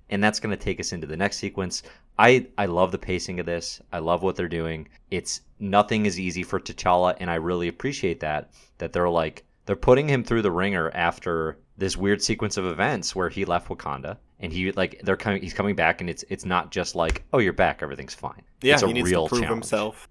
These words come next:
Speaker 1: Yeah.
Speaker 2: You know, he needs to, like, and also his ideas of what it means to be the ruler of Wakanda are being challenged,
Speaker 1: Right.
Speaker 2: right? Like,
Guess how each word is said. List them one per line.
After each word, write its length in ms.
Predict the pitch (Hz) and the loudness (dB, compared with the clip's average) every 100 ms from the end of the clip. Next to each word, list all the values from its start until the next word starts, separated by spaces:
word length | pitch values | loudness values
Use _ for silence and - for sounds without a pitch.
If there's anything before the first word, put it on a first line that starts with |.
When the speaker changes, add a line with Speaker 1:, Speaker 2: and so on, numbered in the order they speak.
| - | -8
Speaker 1:
Yeah. 140 | 76 | -4
Speaker 2:
You 40 | |
know, 180 | 65 101 110 | -4 -6 -6
he 100 | 110 | -2
needs 240 | 110 107 | -2 -2
to, 80 | 107 | -2
like, 260 | 104 101 - - | -2 -2 -6 -4
and 160 | 208 202 | 2 6
also 500 | 147 156 - 123 110 - | 6 4 2 2 2 -2
his 260 | 135 131 | 0 2
ideas 500 | 120 107 113 110 101 | 2 2 0 0 -2
of 540 | 107 107 104 101 98 - | -8 -4 -2 -2 -6 -14
what 220 | - 117 110 | -6 -2 -2
it 80 | |
means 260 | 101 110 113 | -2 -2 -4
to 80 | - | -8
be 120 | 113 | -6
the 100 | 113 | -6
ruler 300 | 110 113 107 | -6 -6 -6
of 80 | 104 | -8
Wakanda 460 | 104 - 104 113 - | -10 -4 -2 -2 -2
are 160 | 113 | -4
being 260 | 117 123 127 | -4 -6 -6
challenged, 500 | - 131 135 156 - - | -2 -2 -2 -8 -16 -18
Speaker 1:
Right. 160 | 82 80 | -8 -2
Speaker 2:
right? 140 | 131 | 0
Like, 180 | 98 107 | 0 -4